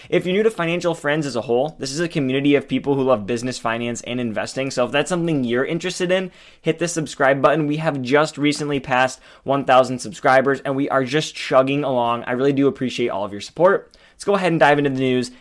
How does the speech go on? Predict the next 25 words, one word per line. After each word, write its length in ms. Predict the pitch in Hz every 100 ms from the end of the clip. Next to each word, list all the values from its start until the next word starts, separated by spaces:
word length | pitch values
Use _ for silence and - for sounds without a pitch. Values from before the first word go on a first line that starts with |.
| -
this 360 | 107 113 -
week. 280 | 101 95 -
First 280 | - 208 214
things 180 | 214 -
first 320 | 196 202 -
is 220 | 165 160
Peloton. 800 | - - 151 175 151 117 76 80 - - -
Uh, 200 | 127 120
this 180 | 143 160
has 140 | 185
been 160 | 196 190
a 80 |
stock, 480 | 170 - 135 139 143 _ _
a 80 | -
company 640 | - 160 165 165 160 160 - -
we 80 | 147
have 160 | 147
talked 320 | - 139 143
about 400 | 143 123 127 135 -
a 100 | 156
lot 600 | 165 151 147 147 123 -
here 280 | - 139 139
on 220 | - 135
the 80 | 113
channel, 500 | - 165 165 160 160